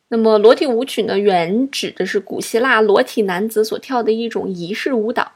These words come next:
它是源自于古希腊祭祀太阳神的，意为年轻人赤裸着身体在神殿前献上神圣的舞蹈。那么据作曲家自己说呢，他是读了作家福楼拜的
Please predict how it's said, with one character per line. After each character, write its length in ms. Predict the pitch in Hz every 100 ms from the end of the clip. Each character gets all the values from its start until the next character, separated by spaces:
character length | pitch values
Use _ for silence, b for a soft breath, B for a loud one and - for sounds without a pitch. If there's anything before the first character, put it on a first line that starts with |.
| -
它 180 | 254
是 220 | 269 277 240
源 260 | 202 202
自 160 | 220 240
于 80 | 233
古 200 | - -
希 160 | -
腊 200 | 214 214
祭 160 | 208 226
祀 140 | 214
太 180 | 208 240
阳 180 | 196 214
神 180 | - - 180
的， 160 | 190 - B B B
意 140 | 208 208
为 160 | 185
年 220 | 190 180
轻 200 | 196 262
人 180 | 247 220
赤 220 | 262 -
裸 160 | 285 -
着 100 | 202
身 300 | - 285 311
体 220 | - -
在 220 | - 185 190
神 340 | - 170 175
殿 240 | 285 247
前 320 | 196 - 165 185
献 320 | - 220 190
上 240 | 196 - -
神 280 | - 165 190
圣 240 | - 208
的 120 | 180
舞 160 | 160 165
蹈。 180 | 170 - _
那 160 | 240 185
么 220 | 185 175
据 180 | 180 202
作 160 | 226
曲 140 | 208 180
家 180 | 196 202
自 160 | 208
己 80 | -
说 220 | - 190
呢， 120 | 180
他 220 | 175 139 202
是 160 | 196
读 260 | 185 - 175
了 120 | 196
作 180 | 190 196
家 200 | 190 190
福 160 | - 185
楼 120 | 202
拜 240 | 214 196
的 220 | - -